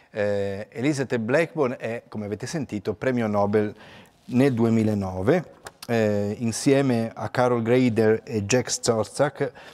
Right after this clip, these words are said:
eh, per la fisiologia e la, e la medicina. Adesso vi, vi leggo qualcosa di lei,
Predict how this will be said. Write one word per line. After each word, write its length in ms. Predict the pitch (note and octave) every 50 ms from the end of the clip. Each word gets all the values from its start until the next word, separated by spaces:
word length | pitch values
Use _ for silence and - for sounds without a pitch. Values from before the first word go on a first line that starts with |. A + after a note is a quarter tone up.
| - - - _ - - - - F3
eh, 320 | B2+ A#2+ A#2 A2 A2 G#2
per 180 | - - B2+ B2+
la 180 | A#2 A2+ A2+ - - - -
fisiologia 800 | - - B2+ A2 C3+ D3+ D3+ C3+ G#2 F#2+ G#2 A2 G#2+ G#2 G#2 -
e 140 | - A2 G2+
la, 180 | G2+ G2+ G2+ -
e 80 | -
la 80 | G2+ G#2
medicina. 560 | G2+ G2+ F#2+ F#2+ F#2+ - - - F#2+ G#2 - - - - - - -
Adesso 340 | - B2+ B2+ D3 - - B2
vi, 280 | A#2 B2+ B2+ B2+ B2+ A#2
vi 180 | - - C#3+
leggo 300 | C#3 C#3 D#3+ E3 D3 C3+
qualcosa 420 | - C#3 B2+ A#2 - D3+ D3 C3 C#3+
di 140 | C3 B2 B2
lei, 420 | A#2+ A2 G#2 G2+ G2+ G2+ G#2+